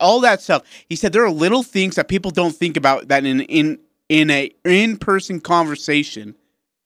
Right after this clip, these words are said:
they couldn't have. Instead, it was over the phone,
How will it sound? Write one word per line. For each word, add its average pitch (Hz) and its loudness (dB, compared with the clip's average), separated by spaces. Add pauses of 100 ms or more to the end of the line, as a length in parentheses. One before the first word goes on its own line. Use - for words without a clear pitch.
(320)
they 147 2
couldn't 175 -2
have. 131 -2 (400)
Instead, 180 2
it 214 2
was 175 0
over 175 2
the 156 0
phone, 151 -2